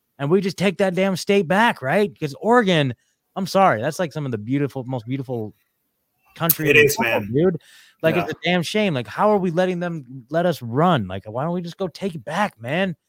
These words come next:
Speaker 1: Like, and, but you know what? That's what they're doing to us, dude. They're flood-, they're literally, like, flooding Texas, making, like, Texas might go blue, man. I was just in Austin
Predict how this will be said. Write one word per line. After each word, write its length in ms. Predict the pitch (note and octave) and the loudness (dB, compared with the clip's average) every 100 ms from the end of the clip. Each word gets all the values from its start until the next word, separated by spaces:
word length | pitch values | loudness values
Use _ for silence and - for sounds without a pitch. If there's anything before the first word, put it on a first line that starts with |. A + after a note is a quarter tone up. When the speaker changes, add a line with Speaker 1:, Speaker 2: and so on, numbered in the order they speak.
| _ _ _ _ - | _ _ _ _ -2
Speaker 1:
Like, 220 | E3 D3+ | 0 0
and, 180 | D#3 D#3 | -4 0
but 160 | F#3 D#3 | 0 2
you 80 | |
know 60 | F3+ | 2
what? 240 | F3 F3+ | 4 4
That's 220 | - F#3+ - | 2 -2 -2
what 100 | E3 | -2
they're 140 | F3 | 0
doing 240 | D3 D3 | 2 0
to 80 | A#2 | -2
us, 320 | G#2+ F3+ E3+ | -4 -6 -6
dude. 300 | - D#3 F3 - _ _ - | -6 -4 -4 -8 _ _ 0
They're 140 | E3+ | 0
flood-, 440 | F3+ - C3 D3+ F3+ | 0 -4 2 2 4
they're 140 | E3+ | 0
literally, 400 | C3+ E3 F#3 D3 | 2 2 2 2
like, 180 | A#2 A2 | 0 -2
flooding 540 | - - A2+ C#3 C#3+ | -8 -10 -4 -2 0
Texas, 520 | A#2+ C#3+ E3 - D3 - | -2 -4 -4 -4 -4 -2
making, 320 | C3 C3+ C3 | -4 -4 -4
like, 140 | C#3+ - | -4 -4
Texas 420 | G3+ A3 A#3+ F3 | -2 -2 -2 0
might 220 | F#3+ D3+ | 0 0
go 140 | C#3 | -2
blue, 280 | A#2 B2 A2+ | 0 2 0
man. 320 | G2 A2+ C#3 D3 - - - | 0 -2 -2 -4 -14 -20 -4
I 80 | F3+ | 0
was 100 | F#3+ | 0
just 180 | F#3 F#3 | -2 -2
in 80 | |
Austin 580 | D3 D#3 G3 - D#3+ F#3 | 0 0 0 0 2 0